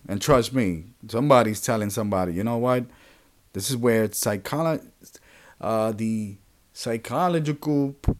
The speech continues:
aspect of politics is optics. And you just don't put humans into, into, you, you know, send them to Ukraine because it's definitely not gonna look good.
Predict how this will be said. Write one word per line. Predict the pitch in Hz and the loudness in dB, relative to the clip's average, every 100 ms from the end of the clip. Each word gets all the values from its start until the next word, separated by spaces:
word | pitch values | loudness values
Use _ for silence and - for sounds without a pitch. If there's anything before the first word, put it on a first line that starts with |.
| - | 0
aspect | 127 120 - 113 95 | -2 -2 0 -2 -2
of | 95 - | -6 -4
politics | 113 107 90 - 90 - - _ _ - | -4 -2 -4 -10 -16 -18 -20 _ _ -12
is | 92 - - | -10 -8 -2
optics. | 104 101 - - - - | -2 -2 -8 -20 -20 -14
And | 85 | -10
you | 90 95 | -6 -2
just | 110 104 - | 0 0 2
don't | 117 107 | 0 0
put | - 113 107 _ | 0 0 0 _
humans | 90 120 127 98 85 90 - _ _ _ _ _ _ _ _ - | -6 -2 0 -2 -6 -12 -20 _ _ _ _ _ _ _ _ -8
into, | 95 90 98 90 87 80 73 _ _ _ _ _ _ _ _ - - | -6 -4 -2 -2 -2 -4 -10 _ _ _ _ _ _ _ _ -8 -6
into, | 101 - - 85 87 | -8 -6 -6 -8 -6
you, | 98 | -4
you | 107 | -4
know, | 90 | -4
send | 90 117 120 | -2 0 0
them | 117 | 0
to | 123 | -2
Ukraine | 104 101 151 151 | -4 -2 0 0
because | 113 104 95 | 0 -2 -4
it's | 92 | -6
definitely | - 160 139 107 | 2 2 4 0
not | 98 | -2
gonna | 87 82 | -4 -6
look | 73 76 - | -8 -12 -14
good. | 76 | -14